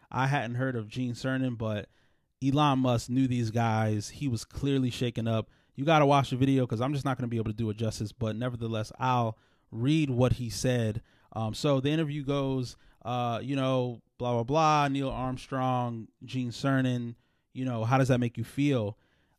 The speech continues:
Elon Musk says, and I quote, "I was very upset to see that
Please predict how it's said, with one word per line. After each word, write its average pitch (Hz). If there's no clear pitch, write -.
Elon 165
Musk 156
says, 139
and 127
I 117
quote, 131
"I 131
was 139
very 135
upset 120
to 117
see 127
that 101